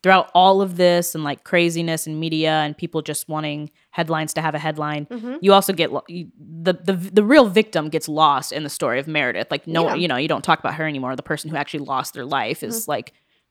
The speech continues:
Speaker 1: people couldn't care less about because they just want the, like,
Speaker 2: Foxy
Speaker 1: the,
Speaker 2: Noxy
Speaker 1: the,
Speaker 2: story.
Speaker 1: yeah, the sensationalism. That's what I
Speaker 2: Mm.
Speaker 1: couldn't think of earlier. The sensationalism of this story. So, yeah, her family,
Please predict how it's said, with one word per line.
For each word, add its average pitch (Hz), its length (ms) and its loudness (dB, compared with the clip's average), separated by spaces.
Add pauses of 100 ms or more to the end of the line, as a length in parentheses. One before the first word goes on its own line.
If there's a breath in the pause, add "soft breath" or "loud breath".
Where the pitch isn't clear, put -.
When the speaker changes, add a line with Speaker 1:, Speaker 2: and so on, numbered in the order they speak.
(140)
Speaker 1:
people 156 160 -6
couldn't 151 220 -8
care 139 120 -6
less 143 220 -4
about 117 320 -6
because - 220 -10
they 143 100 -6
just - 180 -14
want - 260 -12
the, 117 220 -6 (640 soft breath)
like, 139 300 -6 (100)
Speaker 2:
Foxy 208 320 -6
Speaker 1:
the, 240 80 -4
Speaker 2:
Noxy 156 480 -2
Speaker 1:
the, 139 80 -16
Speaker 2:
story. 165 240 -6
Speaker 1:
yeah, 151 160 6
the 160 80 -6
sensationalism. 156 1000 -2
That's 143 160 -12
what 202 80 -2
I 208 40 0
Speaker 2:
Mm. 208 40 -2
Speaker 1:
couldn't 135 160 -8
think 139 160 -12
of 135 120 -10
earlier. 143 320 -10 (280 soft breath)
The 180 80 -8
sensationalism 175 720 -2
of 143 160 -2
this 139 160 -6
story. 139 600 -6 (340 soft breath)
So, 147 460 -2 (680)
yeah, 151 180 -6
her 156 100 -10
family, 147 540 -6